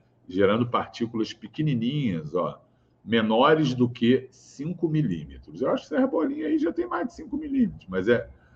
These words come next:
sabe, muito, muito, muito pequenininho. De onde que vem o mi-,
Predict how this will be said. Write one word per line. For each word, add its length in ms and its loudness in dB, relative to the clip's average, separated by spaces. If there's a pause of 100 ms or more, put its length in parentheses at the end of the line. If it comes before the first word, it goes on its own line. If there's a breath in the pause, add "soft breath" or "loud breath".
(140 soft breath)
sabe, 260 0
muito, 400 0
muito, 280 -2
muito 220 0
pequenininho. 600 -10 (840 soft breath)
De 100 4
onde 180 8
que 100 0
vem 180 2
o 40 2
mi-, 180 0